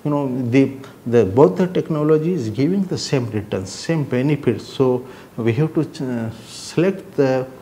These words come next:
one technology which is available at the lower cost. So, you know, uh, but if the, they are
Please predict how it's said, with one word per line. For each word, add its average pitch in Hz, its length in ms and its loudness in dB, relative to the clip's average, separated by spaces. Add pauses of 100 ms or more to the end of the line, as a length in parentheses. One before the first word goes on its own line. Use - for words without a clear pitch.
(260)
one 180 260 0
technology 117 800 0
which 117 320 -4
is 117 120 -6
available 110 520 -4 (120)
at - 160 -12
the 123 80 -2
lower 98 320 -2
cost. - 500 -12
So, 113 360 -10 (240)
you 120 60 -8
know, 147 160 -6 (520)
uh, 123 160 2
but 131 260 2
if 139 220 0
the, 135 320 6
they 123 220 2
are 123 140 -2